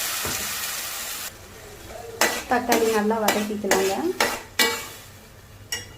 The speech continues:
இப்போ தக்காளி நல்லா வதக்கியாச்சுங்க. இப்போ இதில் மிளகாத்தூள்லாம் போட்டுக்கலாங்க. சின்ன ஸ்பூனில் ஒரு ஸ்பூன் மிளகாய்த்தூள்,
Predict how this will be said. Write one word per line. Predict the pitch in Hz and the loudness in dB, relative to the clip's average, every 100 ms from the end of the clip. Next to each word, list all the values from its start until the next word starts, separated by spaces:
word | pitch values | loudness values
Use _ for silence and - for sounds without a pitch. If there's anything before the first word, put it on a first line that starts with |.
| - - - - - - - - - 285 | -18 -18 -16 -16 -16 -16 -16 -16 -8 -2
இப்போ | 254 247 233 | 4 6 6
தக்காளி | 226 254 254 233 | 8 8 10 10
நல்லா | 233 240 | 8 8
வதக்கியாச்சுங்க. | 220 233 247 220 240 247 370 | 6 4 4 4 2 2 2
இப்போ | - 294 | 6 8
இதில் | 254 233 | 8 8
மிளகாத்தூள்லாம் | 220 240 254 247 220 220 226 - - | 6 6 6 6 4 4 0 0 0
போட்டுக்கலாங்க. | 208 - 202 196 208 269 381 - - - - - - - - - - - 277 254 - | 0 0 0 0 2 2 2 -2 -10 -14 -14 -14 -14 -16 -16 -14 -14 -6 -4 -4 -2
சின்ன | 285 285 311 | 2 4 4
ஸ்பூனில் | - 262 254 285 240 | 4 8 10 12 12
ஒரு | 254 | 10
ஸ்பூன் | - 294 285 247 | 4 2 2 4
மிளகாய்த்தூள், | 226 254 254 339 | 6 6 6 6